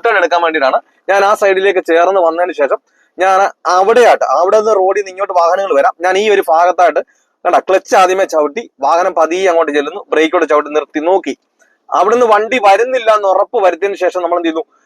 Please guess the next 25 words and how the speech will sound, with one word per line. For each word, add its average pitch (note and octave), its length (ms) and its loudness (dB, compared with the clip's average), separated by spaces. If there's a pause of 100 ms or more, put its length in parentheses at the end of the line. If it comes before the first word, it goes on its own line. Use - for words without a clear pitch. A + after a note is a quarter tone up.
(260)
നമുക്ക് A3 300 2 (380)
ആ - 20 2 (120)
സൈഡിലേക്ക് G3+ 460 2
പോകേണ്ടതുകൊണ്ട് F3 500 -2
ഞാൻ F#3 160 2
ആ - 100 2
സൈഡിലേക്ക് F3 420 2
നോക്കി D3 200 -2 (380)
വണ്ടി F#3+ 220 2
എന്ത് F3+ 280 -8
ചെയ്യുന്നത്, D#3 360 0
പതിയെ G#3+ 440 0
ക്ലച്ച് F3+ 160 -2
ചെയ്യുന്നു. D3+ 200 0
അപ്പൊ D#3+ 200 -4
ഒരുപാട് B3 600 2
നിങ്ങൾ A3 160 -2 (100)
ക്ലച്ചിൽ A3+ 360 -2
എന്ത് G#3 100 -2
ചെയ്യരുത്, F#3 240 0 (360)
ക്ലച്ചുള്ള G#3+ 460 2
വാഹനമാണെന്നുണ്ടെങ്കിൽ F#3 840 0
നിങ്ങൾ F3+ 140 -4 (160)
എടുക്കരുത്. F#3 440 0
നിങ്ങൾ F3 140 2